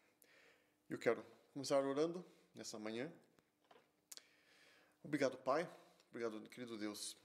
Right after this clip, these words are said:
pela tua, pela tua presença, Senhor, pelo privilégio da vida, pelo privilégio de podermos estar na, na tua casa. Temos a tua palavra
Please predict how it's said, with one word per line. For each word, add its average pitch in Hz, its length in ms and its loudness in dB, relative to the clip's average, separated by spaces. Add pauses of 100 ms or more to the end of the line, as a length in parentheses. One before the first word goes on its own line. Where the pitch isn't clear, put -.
(300)
pela - 120 -14
tua, 107 260 -4 (640)
pela - 140 -4
tua 160 120 0
presença, 107 340 -4
Senhor, 107 160 -12
pelo 127 180 -4
privilégio 143 480 2
da 123 100 4
vida, 135 320 -6 (680)
pelo - 120 -12
privilégio 107 540 -2
de 101 100 -16
podermos 104 420 -4
estar 101 320 -2 (1500)
na, 104 80 -10
na 104 160 -8
tua 143 220 0
casa. 110 400 -4 (1200)
Temos 117 200 0
a 104 60 0
tua 135 160 2
palavra 120 500 2